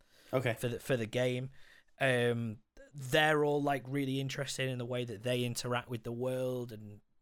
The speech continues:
Speaker 2: the whole, "Yeah, let's fight the corporations" thing is always really cool, and I,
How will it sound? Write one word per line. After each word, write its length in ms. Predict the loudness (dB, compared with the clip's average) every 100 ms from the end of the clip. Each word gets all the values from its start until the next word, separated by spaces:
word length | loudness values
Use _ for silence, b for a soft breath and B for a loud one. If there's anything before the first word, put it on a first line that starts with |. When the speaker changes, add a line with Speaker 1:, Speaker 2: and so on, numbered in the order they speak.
| _ _ -20 -20 -12
Speaker 2:
the 200 | -2 -2
whole, 480 | 2 4 4 2 -2 B B B B B _
"Yeah, 380 | 2 4 6 4
let's 220 | 2 -2
fight 360 | 0 2 2 0
the 60 |
corporations" 880 | -2 2 4 4 4 2 0 0 -2
thing 300 | 0 0 0
is 120 | 0 2
always 420 | 4 4 2 0
really 320 | 0 2 0
cool, 380 | 0 0 2 0
and 80 |
I, 100 | -2